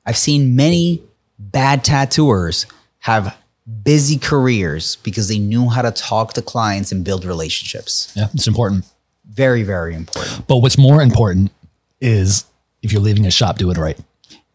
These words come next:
Speaker 1: Yes.
Speaker 2: Um,
Speaker 1: And
Speaker 2: I had, I worked with a guy one time at this other shop that, um, he comes in and he wasn't mad. He wasn't, like, angry. He wasn't hot or anything, but he's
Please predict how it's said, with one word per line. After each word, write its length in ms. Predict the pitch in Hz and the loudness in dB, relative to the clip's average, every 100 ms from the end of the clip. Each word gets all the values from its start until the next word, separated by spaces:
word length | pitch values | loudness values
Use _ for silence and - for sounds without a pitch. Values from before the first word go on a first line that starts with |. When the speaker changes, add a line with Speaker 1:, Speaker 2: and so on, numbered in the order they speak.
| - | -6
Speaker 1:
Yes. 520 | 104 - - - - - _ _ - | -4 -2 -4 -4 -6 -14 _ _ -2
Speaker 2:
Um, 360 | 113 107 104 | 2 4 2
Speaker 1:
And 60 | 123 _ _ _ _ _ _ | -2 _ _ _ _ _ _
Speaker 2:
I 120 | 139 | 0
had, 380 | 135 135 127 120 | 4 4 4 2
I 120 | 117 | 4
worked 280 | 135 135 143 | 6 6 4
with 120 | 131 | 2
a 40 | 131 | 2
guy 300 | 120 117 113 | 4 4 6
one 180 | 110 110 | 4 4
time 240 | 107 104 | 4 2
at 60 | 101 | 2
this 140 | 101 | 0
other 140 | 101 101 | 0 0
shop 340 | - 101 90 | 0 0 -2
that, 240 | 101 92 | -2 0
um, 400 | 90 82 82 87 - _ _ _ _ _ _ _ _ - | 0 0 0 0 -2 _ _ _ _ _ _ _ _ -10
he 180 | 131 127 | 2 2
comes 300 | 160 160 143 | 4 4 6
in 440 | 165 147 131 120 - | 6 6 6 4 0
and 260 | 139 127 120 | 0 2 4
he 140 | 117 | 4
wasn't 320 | 175 190 220 170 | 4 4 4 4
mad. 480 | 165 156 151 151 151 | 6 6 4 4 4
He 120 | 135 | 4
wasn't, 400 | 143 143 165 156 | 4 4 2 4
like, 260 | 143 135 - _ - _ - | 2 2 -4 _ -20 _ -2
angry. 360 | 143 139 139 | 2 4 4
He 60 | 143 | 4
wasn't 240 | 139 120 | 4 4
hot 220 | 123 139 135 | 2 2 4
or 40 | |
anything, 280 | 131 135 131 | 4 4 4
but 160 | 113 | 2
he's 320 | 117 139 131 | 0 -2 -2